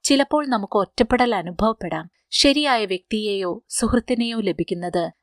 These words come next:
നമ്മൾ അതിനായി സജ്ജമായിരിക്കുമ്പോൾ മാത്രമാണ്. ഓർക്കുക, തെറ്റായ സമയത്ത് ശരിയായ വ്യക്തി പോലും ശരിയല്ലാതാവും. എന്നാൽ കൃത്യസമയത്ത് ശരിയായ വ്യക്തി എല്ലാം ലളിതവും മനോഹരവുമാക്കി തീർക്കുന്നു.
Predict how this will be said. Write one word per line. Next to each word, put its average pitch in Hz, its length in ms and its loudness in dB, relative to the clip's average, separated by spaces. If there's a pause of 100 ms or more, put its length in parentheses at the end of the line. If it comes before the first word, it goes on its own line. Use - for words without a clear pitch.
(160)
നമ്മൾ 190 300 4
അതിനായി 185 380 2
സജ്ജമായിരിക്കുമ്പോൾ 202 1080 -2
മാത്രമാണ്. 165 720 -2 (220)
ഓർക്കുക, 180 560 4 (420)
തെറ്റായ 254 420 6
സമയത്ത് 180 680 0 (180)
ശരിയായ 277 580 0
വ്യക്തി 196 320 -2
പോലും 226 440 2 (160)
ശരിയല്ലാതാവും. 196 1000 2 (180)
എന്നാൽ 190 300 0 (140)
കൃത്യസമയത്ത് 190 920 0 (340)
ശരിയായ 269 640 2
വ്യക്തി 175 520 -6 (160)
എല്ലാം 185 380 4
ലളിതവും 180 640 0 (120)
മനോഹരവുമാക്കി 247 920 2
തീർക്കുന്നു. 160 580 -4